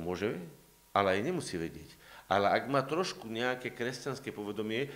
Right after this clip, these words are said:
tak minimálne si môže uvedomiť desať Božích prikázaní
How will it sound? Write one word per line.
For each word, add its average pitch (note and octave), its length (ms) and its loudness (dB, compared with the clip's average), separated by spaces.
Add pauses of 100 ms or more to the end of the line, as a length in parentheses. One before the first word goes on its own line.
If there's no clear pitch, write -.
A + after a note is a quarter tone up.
(100)
tak F#2+ 160 -4
minimálne B2+ 480 0
si A#2+ 160 -4
môže G2+ 240 0
uvedomiť F#2+ 480 -2
desať G2 240 -6
Božích G#2 240 -4
prikázaní F2+ 720 -2